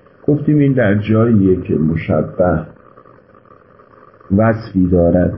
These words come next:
که مشخص نیست قبل از تشبیه، شما تشبیه می‌کنید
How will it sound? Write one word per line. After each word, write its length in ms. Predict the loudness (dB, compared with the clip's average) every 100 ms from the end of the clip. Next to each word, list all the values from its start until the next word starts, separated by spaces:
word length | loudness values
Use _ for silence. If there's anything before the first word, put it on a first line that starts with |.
| -10
که 120 | -4
مشخص 880 | -2 -2 0 0 -2 -2 -2 -2 0
نیست 680 | 2 2 2 0 -2 -10 -20 _ _ -20 -20 -20 -20 -20 -20 -20 -20 -20 _ _ _ _ -6
قبل 300 | -2 0 2
از 120 | 0 0 -2
تشبیه، 580 | -2 -2 0 2 2 0 -4 -16 -20 _ _ _ -14
شما 560 | -4 0 2 2 0
تشبیه 680 | -4 -2 -2 -2 -2 0 2
می‌کنید 720 | 2 0 0 2 2 2 0